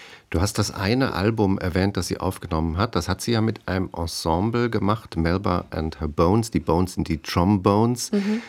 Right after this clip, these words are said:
Speaker 1: die Posaunen in dem Fall. Ähm, das hat sie selbst ins Leben gerufen, dieses Ensemble. Ist das richtig? Oder wie kam es zur Gründung dieses Ensembles? Es,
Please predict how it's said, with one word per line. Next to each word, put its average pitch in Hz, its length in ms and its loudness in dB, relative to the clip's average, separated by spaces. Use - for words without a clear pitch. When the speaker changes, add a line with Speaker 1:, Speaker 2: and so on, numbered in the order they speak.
Speaker 1:
die 110 80 0
Posaunen 90 640 2
in 104 220 2
dem 98 260 4
Fall. 104 380 0
Ähm, 101 460 4
das - 240 -2
hat 110 100 -2
sie 127 140 2
selbst 98 480 2
ins 117 180 0
Leben 117 240 4
gerufen, 78 420 0
dieses 82 360 -6
Ensemble. - 560 -6
Ist - 240 -10
das 101 160 -6
richtig? 127 320 -2
Oder 104 180 0
wie 113 80 4
kam 117 240 0
es 143 140 -4
zur 113 140 4
Gründung 120 380 4
dieses 101 280 -2
Ensembles? 107 680 0
Es, - 220 -4